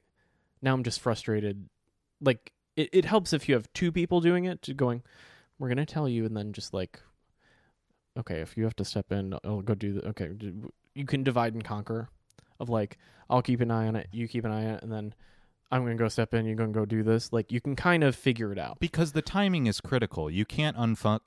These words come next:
Speaker 2: unfuck something if it's gone on too long in the wrong direction.
Speaker 1: If it's gone on for, like, two hours and
Speaker 2: Yeah.
Speaker 1: you're like, "What is going on? Okay, this is gonna take me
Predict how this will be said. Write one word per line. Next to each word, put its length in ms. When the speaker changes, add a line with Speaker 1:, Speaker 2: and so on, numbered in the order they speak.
Speaker 2:
unfuck 540
something 460
if 120
it's 140
gone 260
on 240
too 180
long 320
in 100
the 80
wrong 260
direction. 440
Speaker 1:
If 100
it's 120
gone 200
on 180
for, 140
like, 160
two 300
hours 320
and 80
Speaker 2:
Yeah. 60
Speaker 1:
you're 60
like, 160
"What 600
is 280
going 560
on? 600
Okay, 360
this 160
is 40
gonna 160
take 240
me 440